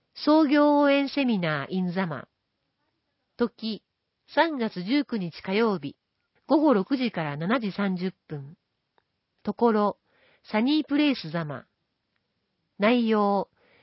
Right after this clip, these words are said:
消費者を引きつけ集客できるホームページの作り方を学ぶ。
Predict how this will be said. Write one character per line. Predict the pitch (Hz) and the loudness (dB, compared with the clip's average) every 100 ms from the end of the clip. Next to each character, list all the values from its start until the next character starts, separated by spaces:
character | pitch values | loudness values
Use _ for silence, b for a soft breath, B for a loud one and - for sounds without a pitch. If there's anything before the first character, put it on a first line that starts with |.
| b _ | b _
消 | - 311 | 0 2
費 | 320 - | 2 0
者 | 262 185 | 0 0
を | 147 | -2
引 | - 196 | -8 -14
き | |
つ | - | -14
け | - 143 - - | -10 -8 -10 -8
集 | 247 269 | -4 -2
客 | 294 285 | -2 -2
で | 262 | -2
き | 247 262 | -2 -2
る | 165 | -2
ホ | 202 233 | 0 2
ー | |
ム | 220 | 0
ペ | 214 226 | 2 0
ー | |
ジ | 190 151 | 0 -6
の | 147 | -10
作 | - 208 | -8 -4
り | 196 | -4
方 | 190 190 151 | -4 -6 -8
を | 135 | -8
学 | 139 151 | -10 -12
ぶ。 | 143 131 | -12 -16